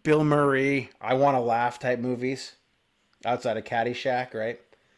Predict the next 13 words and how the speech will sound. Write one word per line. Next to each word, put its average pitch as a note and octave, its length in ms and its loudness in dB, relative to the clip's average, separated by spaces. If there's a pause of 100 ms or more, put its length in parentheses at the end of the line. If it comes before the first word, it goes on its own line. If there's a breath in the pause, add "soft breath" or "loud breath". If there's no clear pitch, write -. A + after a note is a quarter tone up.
(420 soft breath)
Um, G2+ 400 -6 (580)
but C3+ 100 -2
I'm C3+ 80 2
gonna C#3 100 2
say D3 180 0
Elf. A#2 420 0 (220)
Um, G2+ 400 -2 (680 soft breath)
just, D3+ 600 0 (160)
just D#3+ 420 0
for E3+ 140 -4
the D#3 100 0
plain B2+ 360 0
reason G#2+ 600 -2